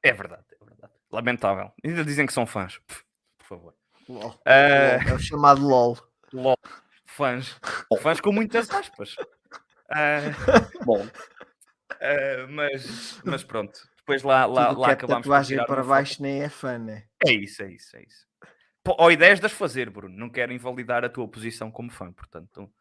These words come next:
Speaker 2: Ah, mas pronto. <laughs> João Mateus obrigou-me a, a tirar uma fotografia. É isto que se passa aqui.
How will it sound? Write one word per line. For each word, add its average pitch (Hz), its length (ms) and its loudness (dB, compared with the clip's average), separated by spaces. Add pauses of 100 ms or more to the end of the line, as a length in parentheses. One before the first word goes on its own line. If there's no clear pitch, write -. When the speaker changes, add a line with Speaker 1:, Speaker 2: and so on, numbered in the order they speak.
(200)
Speaker 2:
Ah, 113 720 -8
mas 139 140 -12
pronto. 113 380 -6 (680)
<laughs> 160 420 -4
João 190 300 2
Mateus 185 480 -2
obrigou-me 170 920 -2 (300)
a, 160 920 -4
a 127 40 -10
tirar 123 320 -4
uma 117 140 -10
fotografia. 113 680 -12
É 117 40 -4
isto 117 200 -10
que - 80 -16
se - 60 -16
passa 127 340 -2
aqui. 107 320 -12